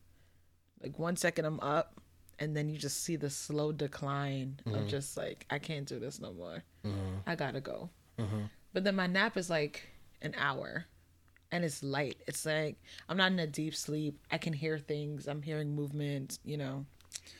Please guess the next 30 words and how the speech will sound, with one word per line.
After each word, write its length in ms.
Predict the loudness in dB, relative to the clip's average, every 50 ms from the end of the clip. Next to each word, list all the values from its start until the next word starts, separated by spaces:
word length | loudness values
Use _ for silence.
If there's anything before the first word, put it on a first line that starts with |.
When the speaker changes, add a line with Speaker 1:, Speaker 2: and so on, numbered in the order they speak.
| -16 -16 -14 -14 -14 -14 -14 -14 -16 -16 -18 -18 -20 -20 -20 -20 -20 -20 -20 -20 -8
Speaker 1:
<sighs> 760 | -2 0 2 2 4 2 2 0 -2 -4 -6 -6 -8 -8 -6
I'm 60 | -4 -2
just 180 | -2 0 0
trying 160 | 0 0 0
to 60 | 2 2
make 240 | 2 2 2 0 -2
it, 80 | -2
y'all. 360 | 0 0 2 2 2 2 0 -2 -6 -18 -20 -20 -20 -20 -20 -20 -20 -20 -8
This 160 | -6 -4 -4
baby 260 | 4 4 4 4 4 2
about 200 | 2 0 0 0
to 60 | -2
come 180 | -2 0 0 2
in 80 | 2 2
March. 460 | 2 2 2 0 -2 -2 -6 -10 -10 -10 -16 -20 -20 -20 -20 -20 -20 -20 -20 -20 -20 -20 -20 -20 -20 _ _ _ _ _ _ _ _ _ _ _ _ -20 -18 -18 -18 -18 -18 -6 -4
Speaker 2:
Lord. 340 | -2 -2 0 0 -2 -4 -6 4 4
Speaker 1:
<laughs> 60 | 4 4 4 0 -4 -6 -6 -8 -10 -12 -14 -6 -2 -2 0 0 -2 -4 2
And 120 | 4 6 8
it's 140 | 8 6 6
January 460 | 6 6 6 6 6 6 6 6 6 6
next 320 | 6 4 4 4 2 0
week. 320 | 2 2 2 2 0 0 4
Like, 440 | 6 8 8 8 6 2 -2 -6 -10 -10 -16 -16 -16 -16 -16 -16 -18 -20 -20 -20 -20 -18 -6
this 120 | -2 2 4
Speaker 2:
Can 80 | 6
you 60 | 6 6
Speaker 1:
is 40 | 6
Speaker 2:
imagine? 300 | 6 4 4 4 4 4
Speaker 1:
a 40 | 4
lot. 200 | 4 2 0